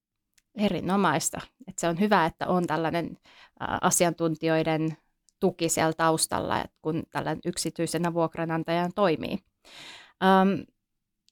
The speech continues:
sä tosiaan tällä hetkellä keskityt yksityisten vuokranantajien edustamiseen siinä vu-, huoneen vuokralakia uudistavassa työryhmässä. Lähdetään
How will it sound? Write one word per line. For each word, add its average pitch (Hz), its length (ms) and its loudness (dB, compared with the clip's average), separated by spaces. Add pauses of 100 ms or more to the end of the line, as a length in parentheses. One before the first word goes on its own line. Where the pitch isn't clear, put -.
(180)
sä 349 140 2
tosiaan 262 440 4
tällä 240 240 6
hetkellä 170 440 0
keskityt - 720 -4 (140)
yksityisten 175 600 -2
vuokranantajien 160 880 0
edustamiseen 160 720 -2
siinä 156 320 -2 (140)
vu-, 185 100 4
huoneen 180 460 4
vuokralakia 160 720 0
uudistavassa - 760 -2 (100)
työryhmässä. - 840 -2 (880)
Lähdetään 277 420 6